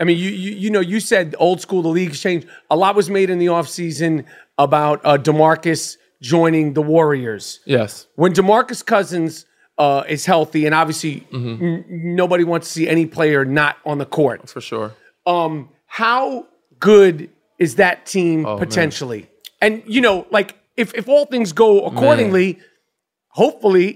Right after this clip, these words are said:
Speaker 1: it's the Toronto Raptors
Speaker 2: That would be nice, of course, but, um, they're, they're already tough as hell, man. They're tough as nails. Um, with him at the five that can shoot threes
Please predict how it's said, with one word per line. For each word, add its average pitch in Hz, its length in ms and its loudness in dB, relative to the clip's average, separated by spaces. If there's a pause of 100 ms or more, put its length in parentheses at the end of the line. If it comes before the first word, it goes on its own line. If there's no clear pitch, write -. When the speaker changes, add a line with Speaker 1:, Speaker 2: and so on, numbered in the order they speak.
Speaker 1:
it's 196 180 0
the 214 60 -2
Toronto 214 420 0
Raptors 190 720 -4 (540)
Speaker 2:
That 175 160 4
would 226 120 4
be 185 80 2
nice, 123 260 -2
of 113 100 -6
course, 123 340 0
but, 117 220 2
um, 110 400 0
they're, 127 300 2
they're 143 180 6
already 127 260 4
tough - 240 -2
as 98 80 -6
hell, 107 220 2
man. 101 180 -2
They're 104 80 -2
tough 107 220 0
as 101 100 -8
nails. 104 340 -2
Um, 104 400 -4 (460)
with 113 160 4
him 147 180 4
at 139 60 4
the 123 100 -2
five 147 500 2 (420)
that 117 120 4
can - 100 -2
shoot 147 240 0
threes 147 540 0